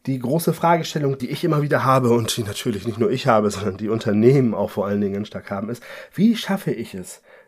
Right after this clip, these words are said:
in meinem Umfeld eine Atmosphäre zu schaffen, in dem sich alle Beteiligten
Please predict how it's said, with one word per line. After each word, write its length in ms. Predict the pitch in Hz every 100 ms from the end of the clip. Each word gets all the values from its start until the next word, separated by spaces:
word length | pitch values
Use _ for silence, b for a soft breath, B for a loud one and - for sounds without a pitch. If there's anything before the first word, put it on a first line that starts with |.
| b -
in 220 | 139 139
meinem 320 | 131 123 131
Umfeld 560 | 127 180 208 - 120 -
eine 300 | 120 127 120
Atmosphäre 760 | 127 - 135 135 - 160 175 135
zu 160 | 113
schaffen, 420 | 113 101 - 101 104 B B B
in 160 | 117 117
dem 200 | 139 143
sich 300 | 139 135 - B B
alle 320 | - 151 175
Beteiligten 840 | 180 180 170 160 139 123 - 127